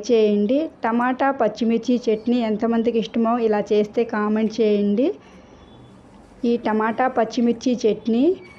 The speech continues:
వేడి వేడి అన్నములో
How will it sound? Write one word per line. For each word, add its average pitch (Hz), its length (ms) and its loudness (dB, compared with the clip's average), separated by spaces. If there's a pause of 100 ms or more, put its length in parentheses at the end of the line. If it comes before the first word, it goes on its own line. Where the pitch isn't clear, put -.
(380)
వేడి 220 320 4
వేడి 233 500 4 (800)
అన్నములో 233 680 4